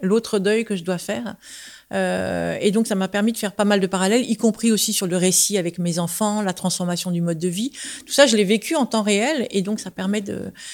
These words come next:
c'était assez intéressant de, de, c'est, ça reste intéressant de voir les,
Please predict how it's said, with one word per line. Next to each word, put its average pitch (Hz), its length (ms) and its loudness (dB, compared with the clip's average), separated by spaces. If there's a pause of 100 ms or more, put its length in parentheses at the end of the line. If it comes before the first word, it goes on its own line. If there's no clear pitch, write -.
(120)
c'était 196 260 -2
assez 208 200 4
intéressant 233 600 4
de, 196 200 2
de, 175 320 -4
c'est, - 300 0
ça - 200 2
reste 233 300 0
intéressant 185 400 -2
de 180 100 -2
voir 196 220 -4
les, 180 340 -6